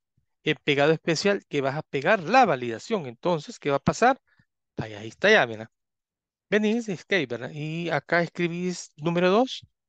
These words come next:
no te deja, porque copiaste la validación, ¿ya? Entonces, si se te acabó la cobertura, no te compliques, agarra el último, control C,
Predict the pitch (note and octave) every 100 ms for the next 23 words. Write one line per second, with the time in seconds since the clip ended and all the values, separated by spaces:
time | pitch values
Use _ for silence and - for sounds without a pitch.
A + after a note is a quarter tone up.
0 | - B3+ - D3 A3+ B3+ C3+ A2 - _
1 | _ _ A#3 A#3 - A#3+ - F3+ G3 F#3
2 | - B3+ A#3 C#3+ C#3 B2+ - C#4 A#3+ B2
3 | _ _ _ _ _ _ _ F#3 - _
4 | _ G3+ - A#3 C#4 - - - - D4+
5 | C4 B3+ C4 C4 - - - _ - G#3
6 | G3+ G#3+ A3 A3+ A3+ B3 B3+ B3+ C#4 D#4
7 | E4 D4+ D#4 D#4+ - C#4 D#4+ A#3+ G3 F3+
8 | F#3+ G#3 G#3 A3 - A#3+ A#3 C4 C4 _
9 | _ _ _ _ _ F3+ F#3 F#3 G3 -
10 | A#3+ A#3+ C4